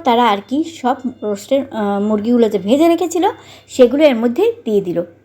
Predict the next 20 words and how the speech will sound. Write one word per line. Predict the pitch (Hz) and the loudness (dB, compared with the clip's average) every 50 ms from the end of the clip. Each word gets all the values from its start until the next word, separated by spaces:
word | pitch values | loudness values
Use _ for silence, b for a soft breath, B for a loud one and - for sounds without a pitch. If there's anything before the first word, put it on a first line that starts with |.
| _ _ _ _ - | _ _ _ _ -14
যেটা | 202 214 214 220 277 | -6 -6 -2 -2 2
বাবুর্চি | 294 269 233 220 - - 240 | 2 2 0 0 -4 -4 -6
আমাকে | 208 208 208 - 220 | -6 -6 -4 -6 -6
বলল, | 196 190 202 202 196 202 226 254 262 B B B B B B | -2 0 0 2 2 2 0 -2 -4 B B B B B B
রোস্টের | 214 233 269 302 302 - - 392 392 359 | 6 6 6 6 4 0 -4 -4 0 2
মুরগি | 320 277 277 262 240 269 277 | 2 2 2 0 0 -2 -4
দেওয়ার | 220 214 214 226 233 247 240 | 0 0 0 2 2 0 0
পর | 240 - 220 233 254 247 - | -2 -2 0 0 0 0 -4
তারা | 240 208 214 233 233 | -8 -6 -4 -6 -6
খুব | - - 285 262 233 - | -6 -6 -6 -6 -6 -6
ভালোভাবে | 233 220 208 208 214 214 220 220 233 233 | -6 -4 -2 -2 0 0 0 0 0 0
নেড়ে | 214 202 214 214 208 220 220 | 0 0 -2 0 0 0 0
চেড়ে | 220 - 220 214 214 226 226 | -2 -2 -2 0 0 0 0
উল্টে | - - 226 214 214 202 - 233 226 247 | 0 -2 -6 -6 -8 -6 -2 0 0 0
সব | 254 247 - 269 269 277 | 0 -2 -6 -4 -4 -4
মশলাগুলো, | 233 208 208 214 214 - - 240 240 233 233 233 - 453 - - B B B B 330 269 B B | -4 -4 -6 -6 -8 -6 -4 -4 -4 -2 -2 -2 2 2 2 0 B B B B -18 -18 B B
আহ, | - 208 208 101 | 0 0 2 2
মানে | 101 202 202 202 202 202 202 | 0 0 -2 -2 -2 -2 -2
মুরগির, | 202 202 202 202 202 202 202 233 233 - - - 196 | -2 -2 -4 -4 -4 -6 -4 -4 -2 -2 0 0 0
আহ, | 208 | 0